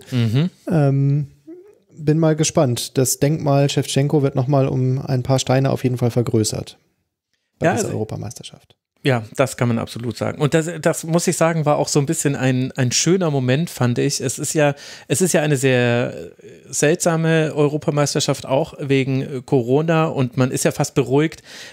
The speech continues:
Speaker 1: dass es jetzt, äh, Quarantäneregeln, die, äh, gibt, die dafür sorgen, dass jetzt nicht mehr so wild durch Europa gereist wird. Hat aber natürlich auch zu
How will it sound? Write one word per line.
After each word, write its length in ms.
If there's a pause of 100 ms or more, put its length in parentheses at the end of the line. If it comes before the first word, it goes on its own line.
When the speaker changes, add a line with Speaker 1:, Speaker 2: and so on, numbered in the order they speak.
Speaker 1:
dass 180
es 200
jetzt, 240
äh, 140
Quarantäneregeln, 840
die, 280
äh, 260
gibt, 380
die 80
dafür 260
sorgen, 320
dass 160
jetzt 180
nicht 240
mehr 120
so 200
wild 380
durch 200
Europa 540 (460)
gereist 640
wird. 180
Hat 160
aber 140
natürlich 420
auch 260 (140)
zu 480